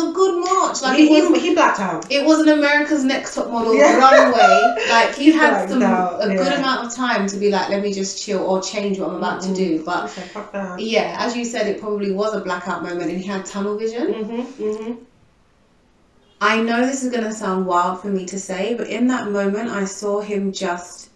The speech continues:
Speaker 1: ex-,
Speaker 2: Exist.
Speaker 1: like, exist and just live.
Speaker 2: Yeah.
Speaker 1: Everything that you, you've heard him say up until this point, whether it's on the Red Table or on his YouTube channel,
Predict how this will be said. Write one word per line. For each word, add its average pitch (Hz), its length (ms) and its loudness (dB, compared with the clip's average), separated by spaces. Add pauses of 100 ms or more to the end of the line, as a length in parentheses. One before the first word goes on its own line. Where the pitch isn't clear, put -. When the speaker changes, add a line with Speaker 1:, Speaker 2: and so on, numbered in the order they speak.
(100)
Speaker 1:
ex-, 185 140 -12
Speaker 2:
Exist. - 320 -12
Speaker 1:
like, 185 240 -2 (100)
exist 208 640 -2
and 185 180 -2
just 170 220 -8
live. 160 320 -6 (180)
Speaker 2:
Yeah. 156 160 -6
Speaker 1:
Everything 269 560 -4
that 220 180 -6
you, 208 380 -6
you've 190 360 -6 (240)
heard 208 320 -6
him 196 180 -4
say 190 260 -4
up - 160 -8
until 190 200 -6
this - 120 -12
point, 175 320 -10
whether 170 160 -10
it's 170 120 -10
on 170 80 -12
the 165 100 -10
Red 170 160 -6
Table 208 380 -4
or 180 160 -2
on 180 100 -6
his 170 100 -8
YouTube 190 360 -6
channel, 190 380 -6